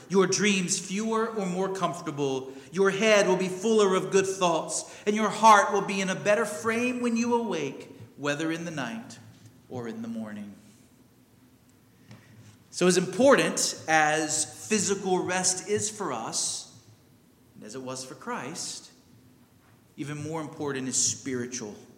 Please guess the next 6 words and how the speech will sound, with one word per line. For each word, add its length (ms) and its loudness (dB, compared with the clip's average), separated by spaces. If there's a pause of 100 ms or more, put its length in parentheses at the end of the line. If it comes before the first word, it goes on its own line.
(160)
refreshment. 920 -12 (1160)
Why? 600 2 (240)
Because 280 -2
as 260 -2
human 540 0
beings, 580 2